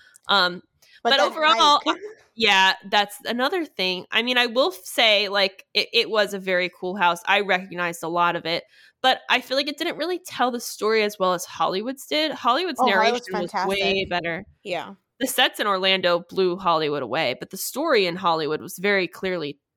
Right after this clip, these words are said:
Speaker 1: spoken throughout
Speaker 2: Mm-hmm.
Speaker 1: the house. So, but yeah, so that's our bottom three. So now we'll go to number seven.
Speaker 2: Yeah,
Speaker 1: Do you wanna
Speaker 2: I'm
Speaker 1: go first?
Speaker 2: Sure, I'm gonna piss people off. Um,
Speaker 1: I think I might too.
Speaker 2: my number seven is Stranger Things.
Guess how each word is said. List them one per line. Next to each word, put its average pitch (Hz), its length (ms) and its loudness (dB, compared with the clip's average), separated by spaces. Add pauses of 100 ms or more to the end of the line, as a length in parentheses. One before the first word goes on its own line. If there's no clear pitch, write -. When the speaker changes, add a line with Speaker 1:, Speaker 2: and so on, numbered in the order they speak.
(260)
Speaker 1:
spoken - 960 -6 (140)
throughout 160 380 -2
Speaker 2:
Mm-hmm. 170 80 -8
Speaker 1:
the 165 60 -4
house. - 380 -6 (1040)
So, 175 380 -8 (420)
but 453 140 4
yeah, 294 180 4
so 320 140 -8
that's 330 220 0
our 277 520 2
bottom 226 300 2
three. 202 420 0
So - 140 -4
now 220 220 4
we'll 415 100 2
go 262 160 2
to 226 80 4
number 214 320 0
seven. 220 1400 2
Speaker 2:
Yeah, 196 100 -10
Speaker 1:
Do 196 60 -4
you 220 60 2
wanna 214 140 4
Speaker 2:
I'm 220 80 2
Speaker 1:
go 247 120 0
first? 247 460 -2 (100)
Speaker 2:
Sure, - 260 -12
I'm 202 80 -10
gonna 226 160 -6
piss 220 220 -8
people 208 260 -12
off. 185 400 -6 (460)
Um, 240 240 0
Speaker 1:
I 240 60 -2
think 214 180 -4
I 208 80 4
might 208 240 0
too. 202 540 -2 (140)
Speaker 2:
my 233 180 -2
number 247 180 0
seven 247 300 -4
is 220 80 -10
Stranger 208 340 -8
Things. 294 520 -10